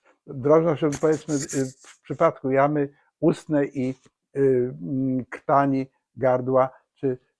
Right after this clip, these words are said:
dróg oddechowych jest to mniejszy problem, ale szczególnie u małych dzieci największy problem to jest nos. Jak-, jeżeli nos jest zapchany, dochodzi do, y, tego, że dziecko nie może oddychać przez nos,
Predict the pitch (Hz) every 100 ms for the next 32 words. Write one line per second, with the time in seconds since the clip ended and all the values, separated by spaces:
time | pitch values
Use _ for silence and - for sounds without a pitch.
0 | - 147 127 139 160 123 123 147 139 135
1 | - _ - 139 - - 147 - 135 139
2 | 143 135 135 143 - 143 170 170 190 190
3 | 143 143 - - 139 226 269 269 247 226
4 | 214 175 135 139 - 131 127 143 170 -
5 | 160 143 156 147 151 143 _ _ _ _
6 | 117 92 - _ _ _ _ _ _ -
7 | 127 135 139 147 170 151 170 208 - 160
8 | 151 - 160 143 107 - _ _ _ _
9 | _ _ - 123 156 151 139 120 135 127
10 | - _ _ _ _ _ _ - 131 127
11 | - 123 131 170 127 139 131 147 - 135
12 | 135 151 147 147 127 147 151 - 107 160
13 | 220